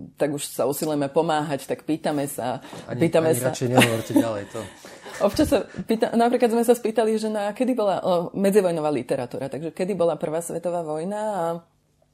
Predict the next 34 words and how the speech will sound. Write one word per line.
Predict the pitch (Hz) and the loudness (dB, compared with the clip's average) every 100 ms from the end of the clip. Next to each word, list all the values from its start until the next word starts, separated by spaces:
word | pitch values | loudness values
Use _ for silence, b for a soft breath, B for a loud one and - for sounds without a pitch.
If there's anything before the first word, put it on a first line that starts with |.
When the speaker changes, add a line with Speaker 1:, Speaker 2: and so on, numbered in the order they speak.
| - - | -20 -6
Speaker 1:
proste | 160 170 - | -4 -4 -4
niektorí | 156 139 - 180 156 | -2 -2 0 0 0
ľudia | 147 160 165 | -2 -4 -4
nevedia | 131 139 131 123 | -2 -2 -2 -6
povedať, | 123 127 135 139 | -6 -6 -6 -8
kedy | - 151 | -8 -8
bola. | 143 135 139 B B B | -8 -10 -14 B B B
Čiže, | 175 180 175 B B B - | -8 -6 -6 B B B -8
o, | 180 170 175 156 - | -4 -2 -4 -6 -10
a | - - 185 | -10 -2 -2
pri | - 220 | 0 0
tých | 226 262 | 0 2
prvákoch | 175 180 202 208 185 | 2 4 4 2 0
naozaj | 156 165 175 165 165 170 | 2 2 2 2 2 0
aj | 160 | -2
tá | 170 | -4
staršia | 165 156 165 170 | -4 -4 -2 -2
literatúra | 151 147 160 156 147 | -2 -2 -4 -4 -6
je | 143 151 | -2 -4
dosť | 147 | -4
taká | 156 151 | -6 -4
náboženská, | 135 127 160 156 151 - 156 147 | -2 -2 -2 -2 -6 -6 -6 -4
tak, | 151 143 - | -4 -6 -6
o, | - 147 147 147 B B B | -8 -6 -6 -8 B B B
oni | 156 160 151 151 139 - _ _ | -6 -4 -4 -4 -8 -12 _ _
ani | 160 160 | -4 0
o | 160 | -2
tom | 175 | 0
náboženstve | 160 127 135 139 123 127 143 | 0 0 -2 -4 -6 -8 -8
veľa | 143 143 143 | -6 -4 -4
nevedia, | 143 147 156 143 139 139 | -2 -4 -4 -6 -6 -4
alebo | 135 131 135 | -2 -2 0
na | 127 | -2
skúške | 156 - 170 - 151 151 | -4 -4 -6 -4 -4 -4